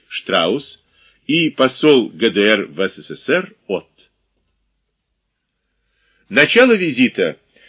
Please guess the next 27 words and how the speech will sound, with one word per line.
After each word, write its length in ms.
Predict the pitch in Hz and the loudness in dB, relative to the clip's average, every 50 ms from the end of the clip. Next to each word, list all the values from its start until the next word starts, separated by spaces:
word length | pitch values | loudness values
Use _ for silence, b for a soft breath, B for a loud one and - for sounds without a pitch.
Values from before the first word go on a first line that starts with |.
| b b b | b b b
ознаменовалось 720 | 110 117 117 139 147 151 156 170 180 226 240 233 226 - | -2 0 0 0 0 2 2 2 2 2 2 2 0 -2
событием 640 | - - 170 160 131 180 220 208 - 202 190 180 151 - | -2 -2 -2 0 0 -2 -4 -2 0 0 0 0 -2 -6
исключительной 640 | 139 131 - - 127 110 - 160 160 - 151 139 | -10 -10 -8 -6 -8 -6 -6 -8 -10 -10 -10 -8
важности. 560 | 113 101 82 76 - - - - - _ - _ _ _ _ _ _ _ _ _ _ _ _ - | -4 -4 -4 -4 -6 -10 -20 -20 -20 _ -20 _ _ _ _ _ _ _ _ _ _ _ _ -16
Седьмого 460 | - - 104 85 117 180 208 202 190 | -10 -8 -6 -2 0 2 2 4 2
октября 600 | 156 - - - 104 80 - 98 113 127 139 139 _ _ _ _ | 0 0 -4 -8 -6 -2 0 2 2 2 0 -2 _ _ _ _
в 100 | - 73 | -20 -12
московском 760 | 82 92 110 110 - - - 170 180 - - - - 95 76 | -6 -4 -4 -4 -4 -6 -6 -6 -6 -6 -8 -12 -12 -12 -12
Кремле 540 | - - 76 73 135 - 95 143 180 190 b b b b b b b b | -12 -14 -16 -14 -10 -6 -4 -4 -4 -6 b b b b b b b b
был 160 | - 120 123 | -2 -2 0
подписан 600 | 123 127 117 - - 202 214 202 - 180 156 127 | 2 0 0 0 -2 -4 -4 -2 -2 -4 -2 0
договор 520 | 123 131 104 123 117 107 151 185 180 - - | 0 2 2 2 2 4 2 2 2 0 0
о 100 | 123 - | 0 0
дружбе, 560 | - 98 87 123 165 185 156 127 98 90 98 - | 0 0 0 0 0 0 -2 -4 -6 -8 -8 -8
сотрудничестве 1040 | - - 104 98 - - 127 147 131 101 101 - - - 90 - _ - 87 80 | -4 -4 -4 -4 -4 -2 -2 -2 -2 -2 -6 -10 -10 -12 -12 -14 _ -10 -10 -10
и 220 | 82 - - 113 | -10 -8 -8 -8
взаимной 580 | 98 82 85 107 104 107 113 104 87 78 76 69 | -6 -4 -2 -2 0 0 -2 -2 -6 -8 -12 -12
помощи 680 | - - 120 160 185 185 185 185 - - 180 185 185 b b b b b b - | -8 -4 -2 -2 -2 -2 -4 -6 -6 -6 -6 -8 -8 b b b b b b -4
между 540 | 87 117 127 120 95 82 101 98 92 - - | 0 2 2 2 0 -2 -4 -4 -4 -4 -4
С 320 | - 107 104 92 - 78 | -2 -2 -2 -2 -6 -14
С 160 | - - 78 | -16 -18 -18
С 160 | - - - - | -16 -8 -2 0
Р 260 | 143 180 180 175 - - | 0 0 0 -4 -8 -12
и 180 | 120 135 - | -12 -12 -12
К 220 | - _ - 104 90 | -12 _ -8 -8 -8
Д 120 | 82 82 | -8 -10
Р. 260 | 69 65 65 65 _ | -12 -12 -14 -18 _